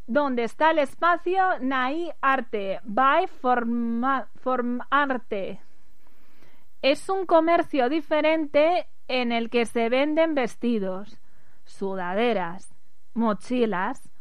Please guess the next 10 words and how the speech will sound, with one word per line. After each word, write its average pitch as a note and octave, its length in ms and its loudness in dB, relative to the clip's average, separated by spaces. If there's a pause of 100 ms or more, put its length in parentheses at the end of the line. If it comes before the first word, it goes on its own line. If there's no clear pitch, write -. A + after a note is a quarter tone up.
o A#3+ 180 4
paraguas G#3+ 680 8
pintados G3+ 600 2
a A3+ 100 8
mano A3+ 300 4
por C4+ 200 4
personas A3+ 540 2
con B3+ 200 2
discapacidad G#3 800 2
intelectual A3 880 0